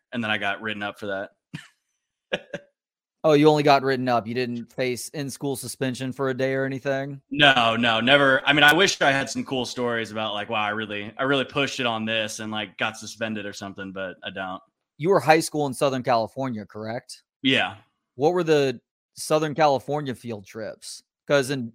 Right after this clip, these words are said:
Speaker 2: the D F W area, it was the Holocaust Museum.
Speaker 1: So we did, um, some of the, like, the Reagan Presidential Library.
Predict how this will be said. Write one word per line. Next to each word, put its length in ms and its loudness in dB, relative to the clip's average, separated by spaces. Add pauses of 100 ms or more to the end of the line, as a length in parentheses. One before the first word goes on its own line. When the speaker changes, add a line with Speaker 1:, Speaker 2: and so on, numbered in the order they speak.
(100)
Speaker 2:
the 120 -4
D 180 4
F 120 6
W 360 4
area, 480 0
it 60 -2
was 160 -4
the 80 0
Holocaust 580 0
Museum. 560 -14 (680)
Speaker 1:
So 340 0
we 200 0
did, 640 0
um, 680 0 (320)
some 320 0
of 60 -2
the, 640 2 (680)
like, 220 -10
the 180 -2
Reagan 460 0
Presidential 580 -4
Library. 800 0